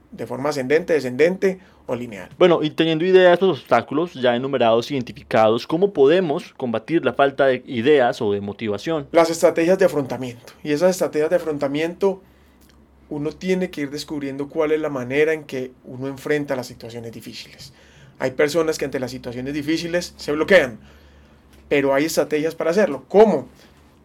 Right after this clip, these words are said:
Speaker 1: En los casos más sencillos, vos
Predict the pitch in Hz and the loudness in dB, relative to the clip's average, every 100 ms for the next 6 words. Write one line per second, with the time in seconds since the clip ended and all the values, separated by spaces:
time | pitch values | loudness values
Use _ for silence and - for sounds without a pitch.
0 | _ _ _ - 170 175 175 190 226 220 | _ _ _ -2 0 2 4 4 4 4
1 | 208 208 220 208 220 214 - _ _ _ | 4 4 2 4 4 4 -2 _ _ _
2 | 147 151 147 | -4 -2 -2